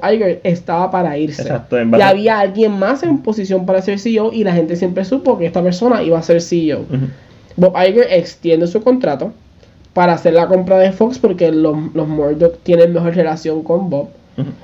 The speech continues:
Speaker 1: Y el que estaba en la posición decidió y dijo, "Me voy, yo voy a esperar
Speaker 2: Yo no
Speaker 1: porque
Speaker 2: voy a
Speaker 1: este
Speaker 2: esperar.
Speaker 1: viejo decida retirarse,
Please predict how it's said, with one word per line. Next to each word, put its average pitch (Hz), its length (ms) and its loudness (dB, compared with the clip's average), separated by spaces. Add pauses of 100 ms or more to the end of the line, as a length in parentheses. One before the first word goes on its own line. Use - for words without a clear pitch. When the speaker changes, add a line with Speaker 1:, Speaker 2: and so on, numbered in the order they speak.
Speaker 1:
Y 247 100 4
el 226 140 6
que 202 80 -8
estaba 196 260 -4
en 233 80 -2
la 254 140 -2
posición 269 400 -2
decidió 185 360 0
y 180 60 -2
dijo, 185 240 -2
"Me 165 140 0
voy, 165 300 2
yo 214 120 2
voy 170 120 4
a - 20 -4
esperar 190 240 -2
Speaker 2:
Yo - 40 -4
no - 60 -2
Speaker 1:
porque 214 80 2
Speaker 2:
voy 208 60 2
a - 20 2
Speaker 1:
este 190 140 0
Speaker 2:
esperar. 190 240 4
Speaker 1:
viejo 190 100 6
decida 185 220 -2
retirarse, 226 680 0